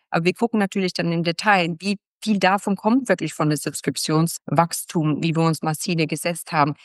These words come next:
Läuft das so? Wird das so angenommen? Wo müssen wir ein bisschen mehr investieren? Ich glaube, was wir auch und was ich sehr, sehr stark auch anschaue, ist natürlich auch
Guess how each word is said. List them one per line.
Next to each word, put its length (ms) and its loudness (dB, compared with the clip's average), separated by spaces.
Läuft 460 4
das 140 2
so? 220 -4
Wird 200 0
das 160 0
so 140 -2
angenommen? 840 2
Wo 120 -2
müssen 320 0
wir 80 -2
ein 60 -4
bisschen 280 -6
mehr 160 -2
investieren? 560 -10
Ich 100 -2
glaube, 320 4
was 160 2
wir 280 0
auch 260 2
und 240 -2
was 160 -2
ich 120 -6
sehr, 360 -6
sehr 180 -8
stark 480 -2
auch 140 -4
anschaue, 500 -2
ist 140 -4
natürlich 640 0
auch 260 4